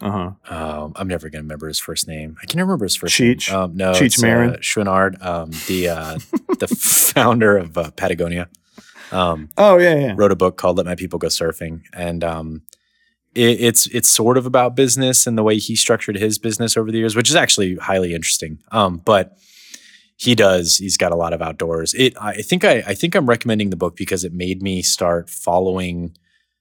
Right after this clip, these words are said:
Speaker 2: Patagonia and all of their, uh, offshoot brands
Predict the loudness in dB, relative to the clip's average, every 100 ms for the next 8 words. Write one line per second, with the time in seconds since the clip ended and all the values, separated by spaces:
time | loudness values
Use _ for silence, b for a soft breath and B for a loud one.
0 | _ -8 -4 0 0 2 0 0 -2 -6
1 | -4 -2 -2 -2 -2 -2 -4 -6 -8 -10
2 | -10 -10 -6 -4 -2 -2 -4 -2 -2 0
3 | -2 0 -2